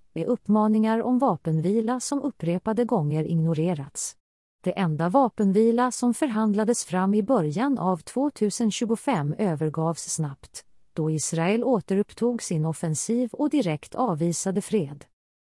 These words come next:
Detta avvisande understryker en farlig strafffrihet, uppmuntrad av orubbligt västerländskt stöd. Olagliga attacker mot grannländer.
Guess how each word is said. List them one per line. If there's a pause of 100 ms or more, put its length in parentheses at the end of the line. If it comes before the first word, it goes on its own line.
Detta
avvisande
understryker
en
farlig
strafffrihet, (280)
uppmuntrad
av
orubbligt
västerländskt
stöd. (760)
Olagliga
attacker
mot
grannländer.